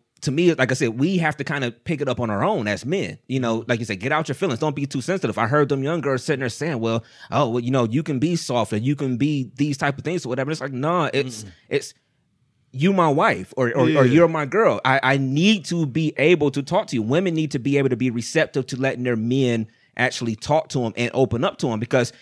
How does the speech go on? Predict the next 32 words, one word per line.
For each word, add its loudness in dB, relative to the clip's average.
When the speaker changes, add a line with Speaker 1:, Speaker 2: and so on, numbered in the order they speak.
Speaker 1:
if 0
they 2
try -2
to 0
open 2
up 0
to 0
'em 4
and 2
you 2
play 2
'em -2
Speaker 2:
Mm-hmm. -8
Speaker 1:
or 4
you 2
try 2
to 0
make 2
them -6
seem -6
like -2
that -6
they 0
too -4
soft 0
or -4
too -4
this 0
and -4
whatever, -4
guess -2
what? 0